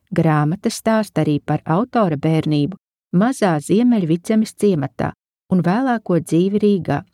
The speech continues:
Londonā un Barcelonā, cenšoties izsekot šķietami neizbēgamajai svešuma sajūtai. Realitāte grāmatā apvienojas ar iztēli, veidojot literāri izsmalcinātu ieskatu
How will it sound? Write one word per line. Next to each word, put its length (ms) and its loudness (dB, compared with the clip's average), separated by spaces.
Londonā 640 0
un 80 -2
Barcelonā, 720 -4
cenšoties 680 0
izsekot 640 -4
šķietami 520 0
neizbēgamajai 960 0
svešuma 580 -2
sajūtai. 720 -4
Realitāte 760 0
grāmatā 500 0
apvienojas 560 -2
ar 140 2
iztēli, 500 -4
veidojot 580 0
literāri 640 -2
izsmalcinātu 960 -2
ieskatu 480 -4